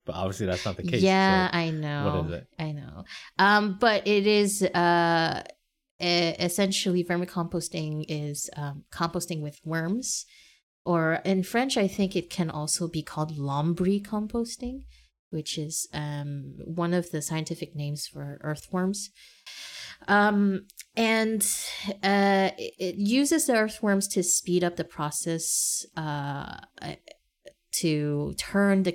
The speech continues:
Speaker 2: kitchen scraps and then turn it into fertilizer, the, the poop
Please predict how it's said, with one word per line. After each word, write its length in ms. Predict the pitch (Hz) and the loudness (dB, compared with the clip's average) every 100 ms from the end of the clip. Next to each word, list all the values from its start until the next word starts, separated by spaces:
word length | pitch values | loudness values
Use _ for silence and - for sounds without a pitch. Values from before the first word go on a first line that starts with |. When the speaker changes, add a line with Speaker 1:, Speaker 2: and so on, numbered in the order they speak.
| - | -2
Speaker 2:
kitchen 260 | 208 185 | 0 2
scraps 580 | 170 - 147 143 - - - | 0 -2 -6 -6 -4 -6 -4
and 160 | 160 156 | -4 -4
then 280 | 151 147 | -4 -6
turn 240 | 147 170 160 | -6 -4 -4
it 120 | - | -4
into 580 | 156 151 - 143 143 143 - - _ _ _ _ - | -6 -4 -6 -4 -4 -8 -12 -20 _ _ _ _ -4
fertilizer, 840 | 202 180 160 147 143 139 147 143 | 2 2 2 -2 -6 -8 -10 -10
the, 260 | 139 139 143 - _ _ _ | -8 -8 -10 -16 _ _ _
the 60 | 185 | -4
poop 420 | - 196 175 | -2 -2 -6